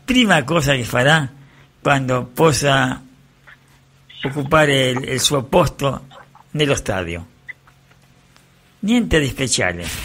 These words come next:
<laughs> perché il calcio e il Barcellona sono un sentimento, sentimento. E i sentimenti si devono espressare, si devono esprimere in, in modo naturale.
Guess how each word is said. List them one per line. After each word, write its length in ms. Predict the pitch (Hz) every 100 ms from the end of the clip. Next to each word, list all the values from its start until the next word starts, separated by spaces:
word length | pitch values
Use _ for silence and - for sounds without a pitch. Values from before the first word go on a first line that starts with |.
| -
<laughs> 0 | - - - -
perché 360 | 143 139 165
il 360 | 151 143 139 123
calcio 580 | - 214 160 131 113 110 - _ -
e 140 | 123
il 100 | 127
Barcellona 720 | 131 120 139 160 202 139 120
sono 260 | - 170 156
un 80 |
sentimento, 920 | 147 156 151 147 143 104 87 85 92 78 - _ _ _ -
sentimento. 720 | 147 123 127 101 90 90 73 _ _ _ _ _ - - _ - - - -
E 200 | 151 156
i 60 |
sentimenti 1000 | - 156 - 151 165 196 190 180 165 - - _ _ _ - -
si 160 | -
devono 300 | 151 170 170
espressare, 880 | 147 - 135 - 151 156 151 147 139 -
si 180 | - 147
devono 320 | 160 156 147
esprimere 760 | - 160 170 156 143 131 135 - -
in, 800 | 135 131 127 127 127 123 127 131
in 200 | - 143
modo 320 | 147 180 160
naturale. 640 | 143 127 110 98 85 78